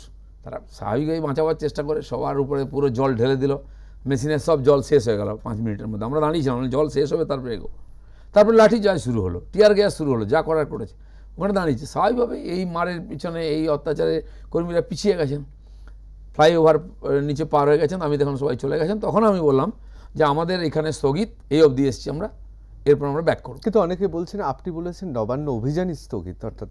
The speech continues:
Speaker 2: নবান্ন
Speaker 1: ভুল বলেছেন,
Speaker 2: অভিযান
Speaker 1: জানি না, ভিডিও দেখে নিন কোথায় বলেছি আমি। হ্যাঁ, অনেকে বলছেন, তার কারণ অনেকে, অনেক লোককে খুশি করতে হয়, সেরকম তাদের বলতে হয়।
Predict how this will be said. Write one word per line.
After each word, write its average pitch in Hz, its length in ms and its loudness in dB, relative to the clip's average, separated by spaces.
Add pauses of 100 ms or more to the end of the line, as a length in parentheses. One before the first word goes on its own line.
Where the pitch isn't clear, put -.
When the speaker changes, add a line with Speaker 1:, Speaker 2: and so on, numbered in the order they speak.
Speaker 2:
নবান্ন 113 280 -4
Speaker 1:
ভুল 233 120 -4
বলেছেন, 127 280 0
Speaker 2:
অভিযান 147 200 -2
Speaker 1:
জানি 135 120 -4
না, 165 80 -8
ভিডিও 123 320 -2
দেখে 123 220 -4
নিন 139 160 -6
কোথায় 123 220 -4
বলেছি 117 360 -6
আমি। 151 140 -10 (320)
হ্যাঁ, 110 420 -2
অনেকে 143 320 -6
বলছেন, 214 340 -4
তার - 120 -8
কারণ 175 160 -10
অনেকে, 160 340 -6
অনেক 185 300 -4
লোককে 170 240 -6
খুশি 160 300 -8
করতে - 240 -10
হয়, - 140 -16 (540)
সেরকম 170 160 -8
তাদের 185 180 0
বলতে 160 360 2
হয়। 98 200 0